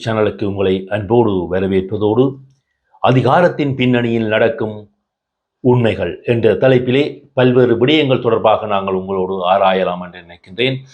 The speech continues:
குறிப்பாக இந்த பிரதேசங்களிலே, தமிழ் மக்கள் வாழுகின்ற பிரதேசங்களிலே நடக்கின்ற அதிகாரத்தின் பின்னால் பல விடயங்கள் தற்போது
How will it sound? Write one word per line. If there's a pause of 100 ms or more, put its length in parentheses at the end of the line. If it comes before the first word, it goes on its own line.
(800)
குறிப்பாக (1400)
இந்த (120)
பிரதேசங்களிலே, (280)
தமிழ்
மக்கள்
வாழுகின்ற
பிரதேசங்களிலே (100)
நடக்கின்ற (220)
அதிகாரத்தின்
பின்னால் (340)
பல (520)
விடயங்கள் (360)
தற்போது